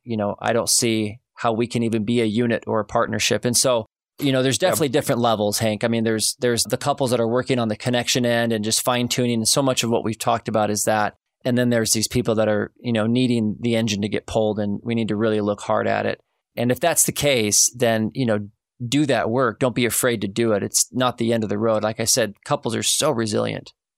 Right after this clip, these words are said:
Speaker 2: Yeah.
Speaker 1: I'm, I'm
Speaker 2: I,
Speaker 1: amazed.
Speaker 2: oh man, I can't tell you how that, it just breaks my heart, the idea that someone, you know, it's like two people in a rowboat and we're trying to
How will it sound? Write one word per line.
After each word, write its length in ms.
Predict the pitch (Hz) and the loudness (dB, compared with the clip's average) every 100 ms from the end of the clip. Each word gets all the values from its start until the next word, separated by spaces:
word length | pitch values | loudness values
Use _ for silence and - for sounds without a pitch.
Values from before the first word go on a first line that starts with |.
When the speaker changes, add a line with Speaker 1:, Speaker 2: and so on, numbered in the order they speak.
| - | -4
Speaker 2:
Yeah. 260 | 90 113 - | -2 -2 -2
Speaker 1:
I'm, 140 | 113 | -2
I'm 100 | 113 | 0
Speaker 2:
I, 100 | 110 | 2
Speaker 1:
amazed. 120 | 143 110 | 2 2
Speaker 2:
oh 220 | 135 110 | 2 0
man, 400 | 107 117 117 98 - | 0 0 0 -2 -2
I 140 | 120 | -2
can't 300 | 131 143 104 | 0 -2 -2
tell 180 | - 123 | 0 0
you 160 | 120 101 | 2 2
how 340 | 104 95 92 107 | 0 0 -2 -2
that, 180 | 107 104 | -4 -4
it 220 | 107 107 | -8 -4
just 240 | 95 104 - | -4 -4 0
breaks 280 | 113 107 | 0 0
my 120 | 107 92 | -2 0
heart, 240 | 104 98 | 0 0
the 120 | 95 | -2
idea 400 | 92 87 92 87 85 | -2 0 -2 -2 -2
that 160 | 90 - | -4 0
someone, 560 | - 104 95 92 90 87 _ _ - | 0 2 2 0 0 -4 _ _ -6
you 120 | 113 | -2
know, 120 | 110 | 0
it's 140 | 120 170 | 0 0
like 120 | 147 | 0
two 120 | 185 | -2
people 360 | 156 170 147 123 | 0 0 0 2
in 140 | 123 | 2
a 60 | 107 | 0
rowboat 560 | 104 123 131 98 92 - | 2 2 2 2 0 -4
and 220 | 107 98 101 | -2 -2 -2
we're 120 | 117 | -2
trying 360 | 135 151 135 117 | 0 0 0 0
to 120 | 98 | -2